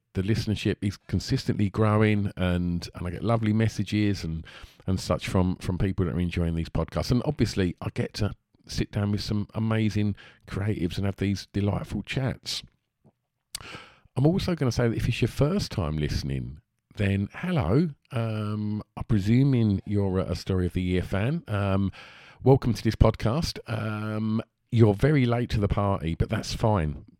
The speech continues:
because, uh, you've got the joy now, after listening to today's episode, to go and explore that back catalogue. And if you like your rock, then you can hear me talking to, who had on,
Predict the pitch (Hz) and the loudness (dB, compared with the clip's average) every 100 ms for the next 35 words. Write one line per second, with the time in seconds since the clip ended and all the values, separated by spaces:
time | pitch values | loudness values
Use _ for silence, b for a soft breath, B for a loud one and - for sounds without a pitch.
0 | _ 98 - 98 92 - 104 92 - B | _ -2 2 0 2 2 2 2 -2 B
1 | B B B 123 175 170 120 113 131 120 | B B B 2 4 0 0 2 4 4
2 | 110 98 - 120 143 - 117 123 113 101 | 4 0 0 0 0 0 0 0 0 0
3 | 104 - - 101 90 101 110 - 76 78 | -2 -2 0 2 2 0 0 -2 -4 -4
4 | - - - 110 110 - - 131 113 - | -6 -4 0 2 0 -2 -2 0 0 -2
5 | 80 71 - 71 76 73 - 127 143 151 | -4 -4 -6 -6 -4 -6 0 2 2 2
6 | 160 139 120 98 76 - - 104 104 101 | 0 0 2 2 0 -6 -4 0 2 0
7 | - B B B B 123 135 135 123 - | -4 B B B B 0 4 4 4 2
8 | 120 - 107 - 110 101 101 101 98 - | 0 0 -2 0 0 2 2 2 0 -4
9 | - 110 101 95 | -6 -4 -2 -2